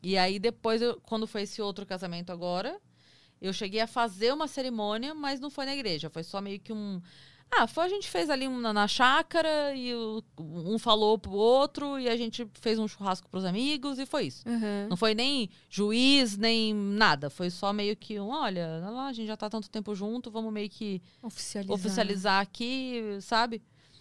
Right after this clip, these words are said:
Speaker 1: E foi isso. Mas, é, nas duas vezes foram experiências muito legais. Não, não me arrependo, assim, de ter feito.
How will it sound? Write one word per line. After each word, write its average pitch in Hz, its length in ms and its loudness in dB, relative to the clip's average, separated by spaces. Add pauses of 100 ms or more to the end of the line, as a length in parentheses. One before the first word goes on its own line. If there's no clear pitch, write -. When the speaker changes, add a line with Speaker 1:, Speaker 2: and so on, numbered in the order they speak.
(460)
Speaker 1:
E 185 120 0
foi 226 220 0
isso. 147 360 -8 (140)
Mas, 180 1040 0 (920)
é, 190 300 2
nas 302 280 4
duas 392 220 0
vezes 311 220 -2
foram 294 180 0
experiências 269 420 -2
muito 285 220 -6
legais. 254 580 -4 (840)
Não, 208 220 -4
não 226 200 -2
me 233 120 -2
arrependo, 202 460 -4
assim, 180 280 -8
de 170 340 -10
ter 170 120 -6
feito. 175 400 -10